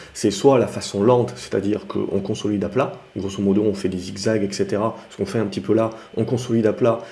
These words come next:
et ça permet, euh, de, de laisser remonter les moyennes mobiles, ou au contraire, on va percer et, euh, on va aller chercher les supports très rapidement vers la zone des vingt mille. Mais si on fait ça, euh, pour moi, euh, c'est un achat.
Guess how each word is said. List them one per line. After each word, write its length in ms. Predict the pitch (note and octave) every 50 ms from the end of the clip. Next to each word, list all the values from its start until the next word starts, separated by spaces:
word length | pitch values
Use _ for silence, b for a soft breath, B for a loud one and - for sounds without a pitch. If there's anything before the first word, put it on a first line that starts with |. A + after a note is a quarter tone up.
| B B B
et 40 | -
ça 140 | - G#2+ G2+
permet, 340 | A#2+ G#2+ G#2+ A2+ A2+ A2 - B B B B B
euh, 120 | F#2+ F#2+ F#2+
de, 280 | G2 G2 F#2+ F#2 F#2
de 120 | F2+ G2 G#2
laisser 260 | G#2 G#2+ G2 - B2+
remonter 500 | A2 G2 G#2 G2 G2 G2 F#2+ A2 A2 G2+ - - - - - _ _ _ _ _ _ _ - - -
les 100 | B2 A2+
moyennes 260 | A2 G#2+ G#2 G#2+ G2+
mobiles, 340 | G2+ G2 F#2+ G#2 B2 D3+ E3 D3+ -
ou 180 | C#3 - - -
au 60 | G#2 G2
contraire, 460 | - G#2 F#2+ - B2+ A#2+ C#3+ - - B B B B
on 60 | - G2
va 100 | G#2+ -
percer 440 | - G#2+ - - - A#2+ A#2+ - - B B B B B B B -
et, 280 | G#2+ A#2 C3 B2 A#2 -
euh, 140 | G#2+ E2+ C#2+
on 120 | - G2
va 100 | G2 G#2+
aller 220 | G#2+ G#2+ G#2+ G2+ F#2+
chercher 280 | G2 F2+ - - C#3
les 80 | B2 A2
supports 340 | - - - - B2+ A#2+ B2
très 140 | - B2 G2+
rapidement 380 | G#2 G2+ - G#2+ G#2 G#2+ A#2+
vers 120 | A#2 G#2+ G#2
la 80 | G#2
zone 180 | G2+ A#2 A2+ A2
des 60 | A2+
vingt 140 | G#2 G#2+ G#2
mille. 240 | A2 G2 F#2 - - B B B B B B
Mais 60 | -
si 200 | - - - F#3
on 80 | F#3 F3+
fait 120 | - A#2+
ça, 340 | - - C3+ F3 F#3+ - B B B B B
euh, 80 | G#2 G2
pour 240 | G2 G2 A2+ A#2 A#2
moi, 480 | A2+ A#2+ B2+ C3+ D3 E3+ E3+ - - -
euh, 360 | G#2 G2+ G2+ G2+ G2 F#2+ F#2 F#2
c'est 140 | F#2+ - A#2+
un 100 | A2+ G#2+
achat. 300 | G2+ G2 - - -